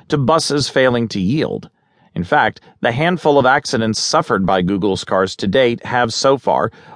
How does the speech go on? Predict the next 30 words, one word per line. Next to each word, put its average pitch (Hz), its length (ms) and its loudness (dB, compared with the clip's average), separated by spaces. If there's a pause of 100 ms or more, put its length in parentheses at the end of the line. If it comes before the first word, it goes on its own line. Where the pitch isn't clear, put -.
all 156 220 4
been 160 180 2
the 156 80 0
result 123 400 0
of 107 60 -6
human 156 460 -2
negligence 87 760 -4
on 117 160 0
the 117 60 -2
part 95 300 0
of 107 140 -2
the 107 140 0
other 107 160 0
drivers. 127 580 -2 (920)
"It's 143 180 0
easy 196 280 2
to 139 120 -2
build 139 240 4
a 123 60 -4
car 135 320 2
that's 95 180 -2
always 117 420 2
in 85 140 -4
paranoid 76 580 -2
mode," 69 300 -6 (240)
Dolgov 87 320 -2
says 92 320 -4
with 92 140 -4
a 85 40 -2
laugh. 73 360 -4